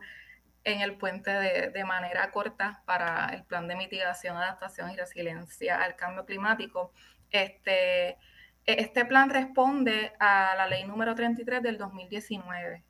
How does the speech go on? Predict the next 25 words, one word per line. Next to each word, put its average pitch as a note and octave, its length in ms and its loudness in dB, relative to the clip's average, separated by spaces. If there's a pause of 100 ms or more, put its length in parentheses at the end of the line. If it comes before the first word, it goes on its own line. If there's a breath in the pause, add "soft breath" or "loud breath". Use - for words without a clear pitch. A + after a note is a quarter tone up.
Este, F3+ 800 -4 (440 soft breath)
y G3+ 160 -4
esta G3 260 0
ley, B3 140 4
¿verdad? A#3 300 2
Es G#3+ 80 -4
la G#3 120 -2
ley A3 180 2
de A3 140 -2
mitigación, F#3 480 -10
adaptación A3 440 -2
y A3 40 -2
resiliencia G#3+ 480 -6
al G#3+ 80 -6
cambio A3+ 240 4
climático, A#3 520 2
que F#3+ 80 -10
entonces A3+ 600 -8
crea A3+ 600 0 (720 soft breath)
este G#3 360 -2
comité A3+ 360 -2
de G3+ 80 2
expertos A3+ 420 -4
y A3 80 -2
asesores A#3 800 -2